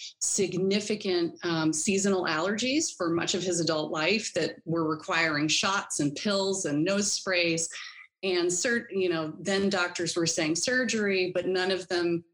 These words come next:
were able to help. He was sick. And, and we got really lucky and found a nutritionist who said, "Food is the root cause of your problems, and we need to clean house." And, and for me, it was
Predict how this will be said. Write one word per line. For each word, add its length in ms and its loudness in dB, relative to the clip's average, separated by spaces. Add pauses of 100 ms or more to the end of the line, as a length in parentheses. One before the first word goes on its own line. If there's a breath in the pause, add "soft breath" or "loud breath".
(120)
were 140 2
able 200 2
to 80 -2
help. 380 -2
He 140 0
was 160 0
sick. 500 0 (400 loud breath)
And, 580 2 (140)
and 220 2
we 240 2
got 320 0
really 240 2
lucky 400 2
and 120 2
found 300 0
a 60 0
nutritionist 760 2
who 80 2
said, 460 0 (340)
"Food 500 -2
is 200 2
the 100 -4
root 260 0
cause 380 0
of 140 -2
your 100 0
problems, 640 0 (360 loud breath)
and 320 2
we 140 4
need 240 0
to 60 0
clean 360 2
house." 440 0
And, 460 2 (380 loud breath)
and 200 2
for 180 0
me, 220 4
it 100 2
was 260 0